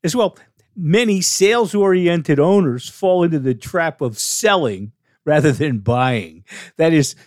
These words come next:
talking too much and not asking candidates enough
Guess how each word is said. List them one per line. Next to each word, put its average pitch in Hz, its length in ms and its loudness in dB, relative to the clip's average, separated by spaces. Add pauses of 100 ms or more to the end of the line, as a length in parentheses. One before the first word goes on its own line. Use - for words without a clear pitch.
(100)
talking 202 580 -2
too 214 220 -2
much 185 580 -4 (320)
and 127 180 -2
not 160 260 2
asking 156 520 0
candidates 123 640 -4 (220)
enough 110 680 -4